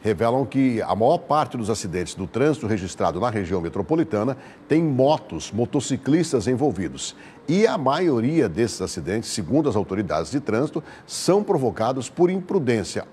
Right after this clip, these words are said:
ou dos motociclistas ou dos motoristas que trafegam na região metropolitana. Até por isso que toda vez que eu falo de trânsito aqui, baseado em dados oficiais,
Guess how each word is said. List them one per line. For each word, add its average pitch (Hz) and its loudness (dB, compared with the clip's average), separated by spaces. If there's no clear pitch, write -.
ou 202 8
dos 147 2
motociclistas 113 -2
ou 175 6
dos 165 2
motoristas 135 2
que 113 -2
trafegam 104 0
na 117 0
região 101 -2
metropolitana. 131 0
Até 135 0
por 135 0
isso 147 2
que 147 -6
toda 196 2
vez 104 0
que - -4
eu 95 2
falo 87 0
de 87 -6
trânsito 80 -4
aqui, 151 -2
baseado 95 0
em 98 -2
dados 85 -2
oficiais, 120 0